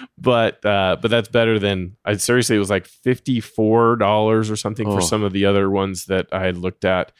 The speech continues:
Speaker 1: And I was like, "What? Fifty-four dollars for an adapter? No." Okay.
Speaker 2: Yeah,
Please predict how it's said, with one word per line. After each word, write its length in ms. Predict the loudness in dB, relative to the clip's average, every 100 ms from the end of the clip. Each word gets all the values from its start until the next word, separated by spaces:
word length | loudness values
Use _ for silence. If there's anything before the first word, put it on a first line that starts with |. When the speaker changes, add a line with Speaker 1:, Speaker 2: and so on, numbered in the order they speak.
| _ _ _
Speaker 1:
And 100 | -10
I 20 |
was 80 | -8
like, 140 | -10 -12
"What? 480 | -6 -6 -4 -8 -10 -14 _ _ _
Fifty-four 540 | -6 -4 -8 -6 -6 -2
dollars 400 | 0 2 0 -2
for 160 | -4
an 80 | -4
adapter? 680 | -6 -8 -10 -10 -6 -6 -6
No." 640 | -10 -10 -8 -6 -4 -4 -8 _ _ _ _ _ _
Okay. 280 | 0 2 4
Speaker 2:
Yeah, 260 | 2 0